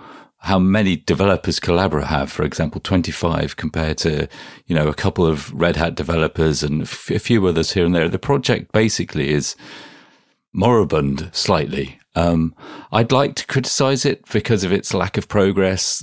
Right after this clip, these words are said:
the lack of change that I've seen in it over the last five or ten years. Um, and the marketing department, which is just a couple of people, um, probably doing it part-time, and one of them, one of whom is, uh, Mike Saunders.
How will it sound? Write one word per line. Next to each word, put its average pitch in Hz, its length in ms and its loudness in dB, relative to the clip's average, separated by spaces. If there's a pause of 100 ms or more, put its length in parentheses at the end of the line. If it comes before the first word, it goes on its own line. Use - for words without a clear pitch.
the 87 60 0
lack 87 240 0
of 92 100 -6
change 95 460 2
that 90 120 -2
I've 82 120 0
seen 92 280 2
in 95 100 2
it 101 180 -2
over 80 220 0
the 76 80 0
last 82 240 -2
five 95 520 0
or 73 260 -4
ten 98 300 0
years. 95 500 0 (540)
Um, 85 320 2
and 101 200 2 (220)
the 98 80 0
marketing 110 480 2
department, 104 540 0
which - 120 -8
is 82 120 -4
just - 200 -2
a - 40 -6
couple - 260 -2
of 95 80 -2
people, 92 540 0 (320)
um, 80 140 0
probably 95 420 2
doing 85 240 4
it 82 100 -2
part-time, 85 500 0
and 76 120 2
one 87 120 4
of 78 60 0
them, 85 220 2
one 90 160 2
of 73 60 -4
whom 80 200 4
is, - 160 -2
uh, 71 320 -2
Mike 76 260 -2
Saunders. 71 600 0